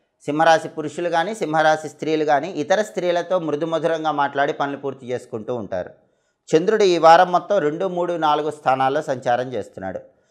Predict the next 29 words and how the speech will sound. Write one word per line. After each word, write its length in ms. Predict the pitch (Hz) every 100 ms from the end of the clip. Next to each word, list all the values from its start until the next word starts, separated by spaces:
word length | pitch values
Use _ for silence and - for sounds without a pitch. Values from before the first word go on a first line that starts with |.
| _ _ -
చంద్రుడికి 400 | 160 214 208 214
రెండు, 260 | 160 165 208
నాలుగు 380 | 196 175 170
సంచారాలు 580 | 175 180 160 156 151 156
వ్యతిరేకం, 580 | 151 135 139 131 101 101
మూడో 240 | 131 151
సంచారం 460 | 147 135 135 127 120
ఒకటే 260 | 113 120 131
అనుకూలం. 440 | 110 98 92 87 -
అంటే 420 | 104 117 185 - - _ _ -
ముఖ్యమైన 440 | 135 135 170 175
నిర్ణయాలు 420 | 160 147 156 151
తీసుకోవాలంటే 640 | 147 151 - 143 139 135 180
బుధ, 240 | 135 139
గురువారాల్లో 760 | 170 156 151 147 147 143 147 170
ముఖ్యమైన 400 | 147 - 135 127
నిర్ణయాలు 400 | 120 117 113 139
తీసుకోవాలి. 560 | 147 - - 95 98 - _ _ _ -
అప్పుడు 240 | 135 170
ఆ 40 | 175
నిర్ణయాలు 440 | 160 156 180 196
మీకు 220 | 190 165
అనుకూల 320 | 151 160 185 175
ఫలితాలను 480 | 147 127 131 139
ఇస్తాయి. 360 | 120 - 90 - _ _ _ _ _
సింహరాశికి 640 | - 156 180 208 214 214
ప్రధానంగా 540 | - 147 160 180 190 185
గురుబలం 540 | 135 156 175 170 156
బాగుంది 400 | 113 98 90 87